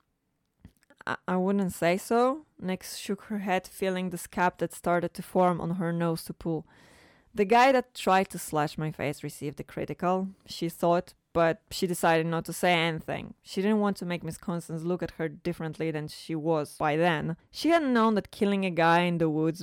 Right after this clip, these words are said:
because of his attempt to slash her wasn't really covering the idea of young woman that was supposed to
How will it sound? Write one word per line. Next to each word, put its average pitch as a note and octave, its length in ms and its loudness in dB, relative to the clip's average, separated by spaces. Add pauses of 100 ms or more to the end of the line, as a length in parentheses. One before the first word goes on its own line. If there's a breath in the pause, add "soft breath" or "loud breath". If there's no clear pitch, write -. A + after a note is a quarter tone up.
(140)
because D3+ 240 -2
of D#3 120 -6
his - 300 -8
attempt E3 320 -2
to D#3 60 -12
slash D#3 400 -2
her E3+ 180 2
wasn't E3+ 360 0
really E3+ 180 0
covering F3 480 -2
the D#3+ 120 2 (120)
idea E3+ 260 2
of - 200 -6
young F#3 260 2
woman F3 460 0
that E3 140 0
was E3+ 120 -4
supposed G#3+ 420 -2
to G3+ 140 0